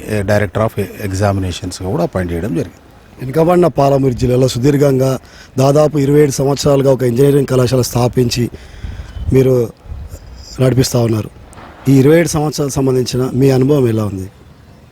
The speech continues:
Speaker 1: అప్పట్లో ఏమీ లేనప్పుడు, అసలు ఇంజనీరింగ్ అంటే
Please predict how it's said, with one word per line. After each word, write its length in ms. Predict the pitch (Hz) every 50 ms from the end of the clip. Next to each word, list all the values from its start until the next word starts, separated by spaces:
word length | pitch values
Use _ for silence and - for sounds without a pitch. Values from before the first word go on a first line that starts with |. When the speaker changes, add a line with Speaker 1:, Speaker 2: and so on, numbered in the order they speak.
| - - - - - - - -
Speaker 1:
అప్పట్లో 680 | 123 107 - - 139 131 127 143 139 143 156 170 165 - - - _ _ _ _ _ - - - 113
ఏమీ 400 | 113 110 113 123 135 147 156 156
లేనప్పుడు, 420 | 143 139 127 123 113 101 101 98
అసలు 220 | 92 - 113 101 98
ఇంజనీరింగ్ 640 | 98 101 107 113 117 120 127 127 123 131 131 127
అంటే 520 | 120 117 110 104 139 156 165 80 76 -